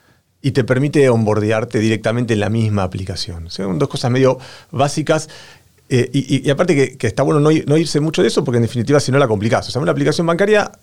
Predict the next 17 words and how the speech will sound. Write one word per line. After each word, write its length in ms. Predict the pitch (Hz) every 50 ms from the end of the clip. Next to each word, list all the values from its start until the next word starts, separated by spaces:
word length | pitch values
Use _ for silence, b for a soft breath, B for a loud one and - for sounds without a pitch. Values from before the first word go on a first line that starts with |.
| _ -
es 80 | 120
más 100 | 156 175
compleja 420 | 170 143 127 131 120 - - 151 139
porque 200 | 135 117 - 131
hace 160 | - - 127
muchas 440 | 117 123 127 143 160 151 - 123 104
más 120 | 98 95
cosas. 340 | - 151 123 - - - -
O 40 | -
sea, 100 | 98 110
una 100 | 123 120
aplicación 380 | 101 101 101 104 - 131 117
bancaria, 420 | 113 110 107 - 185 135 98 - -
la 80 | - -
de 60 | -
cualquier 280 | - - 95 92 120 117
banco, 320 | 131 175 175 151 113 101